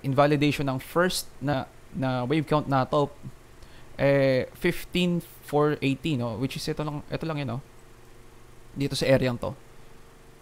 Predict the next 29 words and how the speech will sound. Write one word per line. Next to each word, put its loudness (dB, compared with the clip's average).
Ang 2
kakalabasan, 0
no? -2
Na 6
kapag 4
na-low 8
natin 6
to, 0
eh, 4
ma-invalidate 4
ang, 2
ma-invalidate 2
itong, -2
itong -4
wave 0
count 0
na -4
to. -4
Pero 6
so 6
far, 6
perfect 4
pa 6
niyang 2
na, 2
nababasa 4
ang 2
waves, 0
ang -4